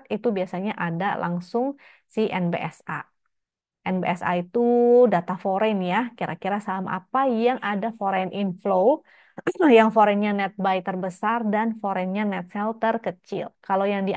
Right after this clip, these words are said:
atas, ini artinya foreignnya net buy terbesar, semakin bawah semakin kecil, dan kalau minus itu artinya net sell. Kembali ke I H S G kita, jadi komposit. Kalau Fibo ini bisa di-request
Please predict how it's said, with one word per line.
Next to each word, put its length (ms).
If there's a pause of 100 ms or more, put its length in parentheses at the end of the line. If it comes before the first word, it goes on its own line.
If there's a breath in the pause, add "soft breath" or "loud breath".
atas, 440 (100)
ini 140
artinya 480
foreignnya 400
net 160
buy 240
terbesar, 880 (400 loud breath)
semakin 400
bawah 160
semakin 320
kecil, 480
dan 160
kalau 160
minus 480
itu 240 (120)
artinya 600 (160)
net 240
sell. 400 (1300)
Kembali 300 (160)
ke 140 (1300)
I 80
H 20 (140)
S 80
G 40 (140)
kita, 380
jadi 160
komposit. 560 (320 loud breath)
Kalau 160
Fibo 360
ini 160
bisa 120
di-request 480